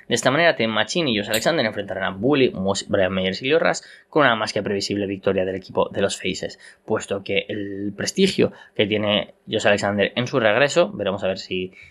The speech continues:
tenemos algún combate de él antes de el gran show o de quizás Multiverse United. Yo creo que van a esperar para que este esté cien por cien recuperado, pero bueno, ya ha podido por lo menos volver a T V y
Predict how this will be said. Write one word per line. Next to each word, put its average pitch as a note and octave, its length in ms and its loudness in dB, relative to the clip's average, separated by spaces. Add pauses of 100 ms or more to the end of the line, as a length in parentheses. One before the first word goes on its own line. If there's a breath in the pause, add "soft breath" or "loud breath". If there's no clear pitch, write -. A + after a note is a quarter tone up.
(140)
tenemos G2+ 340 -4
algún C#3 280 2
combate A2 380 4
de G2+ 180 6
él G2+ 220 0
antes G2+ 520 -2
de F#2+ 680 0 (220)
el G2+ 120 0
gran G2+ 220 2
show G2+ 280 2
o G#2 160 2
de G2 360 0
quizás A2 400 -2 (400 loud breath)
Multiverse G#2 420 2
United. B2 320 2
Yo - 100 -2
creo G2 160 -2
que F#2 100 -4
van F#2+ 140 -4
a F#2+ 200 -10
esperar G#2 420 0
para F#2+ 160 2
que F2+ 60 -6
este F#2 160 -10
esté F#2 160 -6
cien F#2 180 -6
por G2 100 -6
cien F#2+ 140 -4
recuperado, F#2+ 480 -2
pero F#2 160 2
bueno, F#2+ 180 -2
ya F#2+ 100 -4
ha - 40 -8
podido F#2+ 320 0
por - 100 -4
lo G2+ 60 -4
menos G#2 240 -2
volver G2+ 420 0
a - 140 -4
T G#2+ 80 -2
V G2+ 140 0
y F#3 160 4